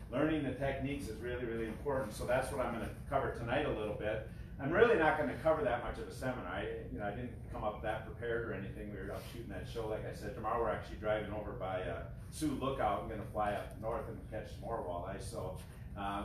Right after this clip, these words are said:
if this is for you guys, any question is fine with me. Uh, I'll try to answer it. If I don't know, I'll tell you I don't know. But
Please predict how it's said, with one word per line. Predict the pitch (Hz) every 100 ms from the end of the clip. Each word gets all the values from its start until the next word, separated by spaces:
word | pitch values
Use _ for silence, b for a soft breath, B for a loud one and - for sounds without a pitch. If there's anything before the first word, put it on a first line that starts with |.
| -
if | 135
this | 160 165
is | 170 127
for | - 143
you | 135 151
guys, | 151 143 147 156 - - B B -
any | 151 185 -
question | - 165 - 160 135
is | -
fine | 135 135 156 160
with | 151
me. | 156 170 - - -
Uh, | - - -
I'll | -
try | - 151
to | 151
answer | 139 - 170 160
it. | 151
If |
I | 151
don't | 139 131
know, | -
I'll | - -
tell | 123 120
you | 113
I | -
don't | - -
know. | - - -
But | 90